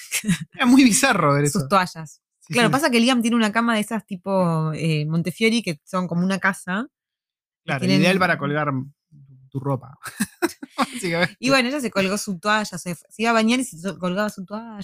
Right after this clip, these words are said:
Speaker 1: se colgaba su ropita. <laughs> Era muy
Speaker 2: Ay,
Speaker 1: divertido.
Speaker 2: Dios. Qué gracioso. Bueno, pasamos al siguiente tema, si te parece.
Speaker 1: Sí.
Speaker 2: Siguiente tema, updates laborales.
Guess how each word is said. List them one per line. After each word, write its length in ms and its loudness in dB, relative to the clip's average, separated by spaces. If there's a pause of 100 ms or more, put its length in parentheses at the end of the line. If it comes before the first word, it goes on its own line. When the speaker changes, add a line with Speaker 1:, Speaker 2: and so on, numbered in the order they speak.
(140)
Speaker 1:
se 100 -8
colgaba 260 0
su 160 0
ropita. 840 2
<laughs> 1200 -6
Era 120 -4
muy 100 4
Speaker 2:
Ay, 20 4 (200)
Speaker 1:
divertido. 260 -2
Speaker 2:
Dios. 120 -12 (560)
Qué 160 -8
gracioso. 460 -18 (340)
Bueno, 140 -2
pasamos 340 2
al 100 2
siguiente 280 0
tema, 160 0
si 80 -4
te 80 -2
parece. 400 -6
Speaker 1:
Sí. 260 -8 (1600)
Speaker 2:
Siguiente 340 2
tema, 500 2
updates 580 -4
laborales. 1080 0